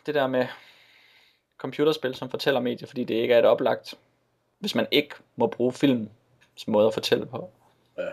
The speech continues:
Speaker 2: så er det svært.
Speaker 1: Eller litteraturs måde at fortælle på. Så skal man bare gøre ting. Jeg har brugt lang tid på at tænke over, hvad, hvad jeg egentlig troede, der skete, når jeg spillede Guyana Sisters eller Mario tilbage i, i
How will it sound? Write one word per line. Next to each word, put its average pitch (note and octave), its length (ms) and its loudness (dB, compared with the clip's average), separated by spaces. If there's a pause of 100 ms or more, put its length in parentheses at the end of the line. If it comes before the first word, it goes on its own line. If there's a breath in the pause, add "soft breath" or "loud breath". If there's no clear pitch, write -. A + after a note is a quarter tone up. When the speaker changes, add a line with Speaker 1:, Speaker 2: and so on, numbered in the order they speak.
(300)
Speaker 2:
så - 180 -4
er F2+ 80 2
det F#2+ 140 -8
svært. - 340 0 (920)
Speaker 1:
Eller A2+ 160 -4
litteraturs - 880 2 (440)
måde - 120 0
at - 80 -4
fortælle - 320 -2
på. - 220 -10 (960)
Så - 40 -16
skal - 120 -10
man A#2+ 60 -4
bare - 100 4
gøre - 200 4
ting. - 220 -6 (600)
Jeg A#2+ 80 4
har B2 60 4
brugt B2 160 6
lang C#3 160 4
tid A#2+ 100 -8
på A#2+ 120 4
at A2 80 4
tænke C#3+ 280 2
over, G2+ 180 6
hvad, G#2+ 200 6
hvad A#2 180 4
jeg B2+ 120 6
egentlig A#2 500 -4 (680)
troede, C3+ 460 2
der B2 100 0
skete, B2+ 440 -2 (120)
når G#2+ 100 -8
jeg G#2+ 120 -2
spillede A2 380 0
Guyana G2+ 340 6
Sisters - 460 -4
eller F#2 160 2
Mario A2 440 4 (460)
tilbage G2 360 4
i, A2 120 -2 (120)
i - 460 -14